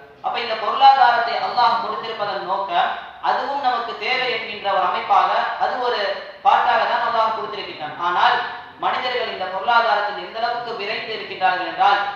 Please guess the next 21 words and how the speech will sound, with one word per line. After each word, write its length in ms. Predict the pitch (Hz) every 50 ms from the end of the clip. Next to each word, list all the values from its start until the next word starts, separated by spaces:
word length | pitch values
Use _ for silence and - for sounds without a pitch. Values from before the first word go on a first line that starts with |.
| -
எந்த 180 | - 208 247 247
அளவுக்கு 280 | 254 269 269 277 269 262
அதன் 180 | 247 254 254
மீது 240 | 254 240 233 233 -
மோகம் 400 | 202 208 254 247 247 247 247 240
கொள்கிறார்கள் 500 | 214 214 208 - 226 226 220 220 220 -
என்று 160 | - - -
சொன்னால், 380 | - - 175 170 202 208 - - - - - - - - -
ரசூலுல்லாஹி 600 | - - - 220 226 202 190 190 208 226 208 - -
ஸல்லல்லாஹு 600 | - 202 208 202 196 196 196 220 220 226 220 202
அலைஹி 300 | 196 190 190 196 - 226 202
வஸல்லம் 360 | 196 196 196 202 202 196 196 196
அவர்கள் 300 | - - 175 175 175 -
கூறினார்கள், 520 | 190 185 180 175 170 170 - - 220 214 - - - - - - - - - - - - -
"ஆதமுடைய 540 | 160 - - - - 226 226 - 196 190 185 180
மகனுக்கு 640 | 180 180 - 220 208 202 202 190 180 180 165 - - -
ஒரு 260 | 185 208 202 381 403
ஓடை 340 | 240 254 285 277 269 240 226
நிறைய 360 | 202 208 226 240 240 220 -
தங்கம் 420 | 185 190 190 190 233 226 - -
கொடுக்கப்பட்டாலும், 800 | 190 190 196 196 196 196 190 - - 185 180 180 180 - 240 -